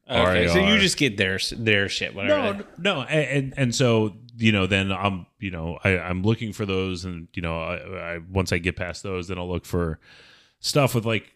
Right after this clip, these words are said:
Speaker 2: cool can art or crazy names or just, you know, whatever kind of beer it is with whatever kind of ingredients. And then I, if, if I haven't had it or I haven't heard of it, I checked it, I check it against this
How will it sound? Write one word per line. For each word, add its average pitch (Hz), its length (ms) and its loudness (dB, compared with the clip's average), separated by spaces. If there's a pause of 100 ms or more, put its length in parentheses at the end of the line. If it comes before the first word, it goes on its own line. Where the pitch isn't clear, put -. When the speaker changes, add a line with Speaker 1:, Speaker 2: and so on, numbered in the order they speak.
Speaker 2:
cool 127 240 6
can 113 280 2
art 104 260 0
or 92 100 -2
crazy 101 360 -2
names 92 440 -4
or 87 220 -2
just, 92 320 0 (240)
you 98 120 0
know, 90 120 2
whatever 92 580 2
kind 90 300 -4
of 80 100 -10
beer 90 240 -6
it 87 80 -6
is 85 260 -4
with 82 380 -4 (760)
whatever 87 320 -2
kind 92 200 0
of 85 60 -4
ingredients. 85 600 -4 (140)
And 107 160 0
then 98 380 0 (400)
I, 120 80 -2
if, 104 140 0 (100)
if 113 140 -2
I 95 100 2
haven't 110 380 -4
had 98 240 0
it 95 100 0
or 85 100 -4
I 82 80 -2
haven't 90 280 -4
heard 90 200 -4
of 82 120 -6
it, 82 100 -2
I 85 160 0
checked - 320 -4
it, 87 140 -4 (100)
I 101 120 2
check - 260 -2
it 90 60 -2
against 82 300 -4
this 85 140 -10